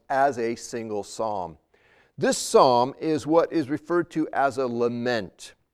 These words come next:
What's a lament? A, a lament.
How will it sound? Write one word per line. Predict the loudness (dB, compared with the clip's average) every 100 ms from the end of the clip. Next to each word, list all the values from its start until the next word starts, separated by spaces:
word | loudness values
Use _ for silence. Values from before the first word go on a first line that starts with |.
| _ _ _ _ _ _ _ -20
What's | -4 0 0 -2
a |
lament? | -2 -2 -2 -8 -12 _ _ _ _
A, | -2 -2
a | -2
lament. | -4 -4 -6 -10 -14